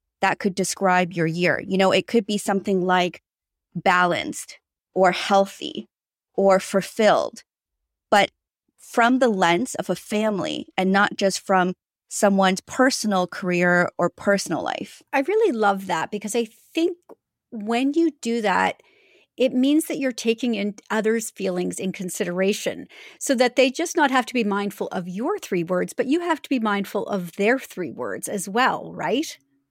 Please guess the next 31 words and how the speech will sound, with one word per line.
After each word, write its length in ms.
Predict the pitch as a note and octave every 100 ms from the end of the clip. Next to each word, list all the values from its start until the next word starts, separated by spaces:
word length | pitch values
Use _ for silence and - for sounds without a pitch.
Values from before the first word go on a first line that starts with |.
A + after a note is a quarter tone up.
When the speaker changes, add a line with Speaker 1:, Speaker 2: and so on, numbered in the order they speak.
| -
Speaker 1:
Oh, 220 | D#4 A#3+
absolutely. 680 | G#3 A#3 - F#3+ G#3+ E3 D3 -
And 160 | A3+
you 80 | A3+
know, 240 | B3 A#3 A#3
Candace, 460 | A#3+ G#3 G3+ G#3 - _ _ _
a 80 | A3
lot 240 | A3 G#3+ C4+
of 140 | A3+
us 420 | G3 F#3+ G3 - - _ _ _ F#3
do 280 | F3 G#3+ G#3+
team 340 | - - A#3+
building 320 | A3+ G3+ G3 F#3+
events 560 | F3 F3+ F3 F3+ - - _ _
for 600 | - G3 F#3 F#3 F3+ G3 _ _
our 220 | - F3+ E3+
corporate 480 | - A3 - A#3+
jobs 560 | G3 G3 F3+ F3+ F3+ -
or 300 | F3 F3+ F3
entrepreneur 560 | F#3 F#3+ G3+ G3 F#3+ F#3
jobs. 420 | F3+ E3+ E3 - - _ _
Like, 120 | G3 -
I 180 | G3+ B3+
organize 500 | G#3 G#3+ G#3 F#3 - - _ _ _ _ _ _
team 200 | A#3+ A#3
building 260 | A3 G3+ G3+
events 500 | F#3 F#3 F#3 - - _
for 140 | G3
my 160 | F#3 F3
two 260 | - B3+
teams 460 | A3+ G#3+ F#3+ F#3+